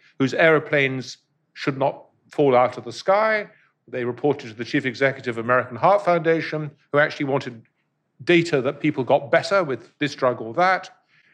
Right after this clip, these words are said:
They reported to entities that were testing the science in terms of technology.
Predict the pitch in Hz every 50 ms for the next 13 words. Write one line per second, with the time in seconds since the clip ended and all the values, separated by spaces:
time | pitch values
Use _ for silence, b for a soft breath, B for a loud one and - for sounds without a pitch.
0 | _ _ - 180 180 180 185 180 - 190 185 165 - 175 170 170 170 - - 160
1 | - - - 165 156 - - 131 - - 151 143 135 127 - - _ _ _ _
2 | _ _ _ _ _ 143 - 170 147 147 - - 185 180 180 - - 175 160 143
3 | 139 135 - - 135 120 120 127 - - - - - - _ _ _ _ _ _
4 | _ 139 131 - - 139 131 117 110 117 - - - - - 135 127 117 117 113
5 | - - 104 -